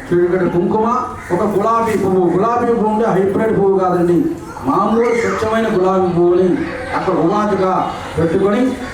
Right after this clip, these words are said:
ఉవాచని బ్రహ్మగారు చెప్పిన తర్వాత మీరు అక్కడ హోమగుండంలో వేయడం వల్ల మీకు ఆ ఫలితాన్ని అమ్మవారు మీకు అందింపజేస్తుంది. అది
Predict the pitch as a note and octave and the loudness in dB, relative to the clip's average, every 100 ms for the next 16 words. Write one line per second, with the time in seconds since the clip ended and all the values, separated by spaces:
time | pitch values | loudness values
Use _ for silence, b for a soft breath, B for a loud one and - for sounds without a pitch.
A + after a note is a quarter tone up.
0 | - - A#3 C4 C4 B3+ A#3+ A3+ F#3+ A3 | -8 -2 0 0 0 0 0 -2 -2 0
1 | G#3+ A3+ A3 G#3+ - G#3+ G#3 G3+ F#3+ F#3 | 0 0 0 0 0 0 2 2 2 0
2 | F#3+ A3+ G#3 A#3 F#3 - F#3 - E3 G#3 | 0 0 2 0 -2 -4 -2 0 0 0
3 | G#3 G#3 G3+ F#3+ F#3 F#3 F#3 F3+ F3 F3 | 0 0 0 0 0 0 0 0 0 0
4 | A3 - - - - - F3 A#3 B3+ A3+ | -2 -2 -6 -8 -10 -6 0 0 2 0
5 | E3 - - - - - G3 B3+ A#3 A3 | 0 -2 -4 -4 -2 0 0 0 0 0
6 | F3+ F#3+ F#3 F3+ F3+ E3+ - F3 F#3+ E3+ | 0 0 0 0 0 0 0 0 0 0
7 | F3 F#3 F#3 E3+ D#3+ C#3 - - - - | 0 0 -2 0 0 0 -4 -8 -12 -8
8 | - G3+ C4+ | -2 0 0